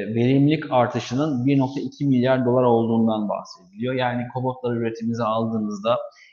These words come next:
genel perspektifte dünyada geçen sene iki bin yirmi bir raporunda bir nokta iki milyar dolarlık bir verimlilik. Bu aslında küresel robot pazarının beş nokta sekizine tekabül ediliyor. E, dolayısıyla aslında henüz daha küçük bir bebek diyebiliriz kobot pazarına.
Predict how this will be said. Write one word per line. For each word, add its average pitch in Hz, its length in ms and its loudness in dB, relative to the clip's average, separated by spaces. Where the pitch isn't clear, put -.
genel 120 240 -2
perspektifte 107 640 -4
dünyada 113 480 0
geçen 117 320 -4
sene 98 240 -10
iki 110 220 -8
bin 113 80 2
yirmi 110 200 2
bir 117 100 2
raporunda 101 500 -4
bir 120 100 2
nokta - 220 2
iki 123 200 0
milyar 104 380 2
dolarlık 107 360 0
bir 120 160 2
verimlilik. 113 540 2
Bu 151 120 6
aslında 143 300 4
küresel 147 440 0
robot 135 240 2
pazarının 131 480 0
beş 139 240 2
nokta 135 180 -4
sekizine 127 480 0
tekabül 101 500 -2
ediliyor. 110 420 -2
E, 120 120 0
dolayısıyla 151 280 4
aslında 139 260 0
henüz 131 260 4
daha 147 180 0
küçük - 260 -8
bir 104 300 -4
bebek 120 440 2
diyebiliriz 107 540 2
kobot 101 340 -8
pazarına. 104 520 -4